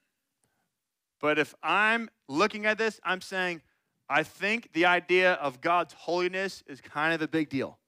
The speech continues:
For one, it's what's being said night and day and never ceasing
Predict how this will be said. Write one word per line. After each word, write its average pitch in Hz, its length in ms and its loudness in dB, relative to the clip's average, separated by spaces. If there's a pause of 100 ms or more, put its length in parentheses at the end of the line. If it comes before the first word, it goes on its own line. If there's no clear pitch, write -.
(1080)
For 175 180 2
one, 190 480 2 (280)
it's 175 200 -4
what's 202 280 0
being 185 260 -2
said 170 560 2 (300)
night 175 640 0
and 185 320 -4
day 170 500 2
and 147 240 -8
never 190 300 2
ceasing 175 600 -6